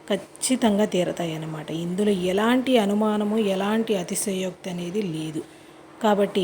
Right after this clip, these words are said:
ప్రతి ఒక్కళ్ళు కూడా ఈ చిన్న పరిహారం అండి,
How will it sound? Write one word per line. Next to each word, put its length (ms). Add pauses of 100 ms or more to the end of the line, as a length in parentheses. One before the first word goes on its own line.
(140)
ప్రతి 300 (140)
ఒక్కళ్ళు 420 (160)
కూడా 200 (220)
ఈ 20 (200)
చిన్న 280 (140)
పరిహారం 520
అండి, 160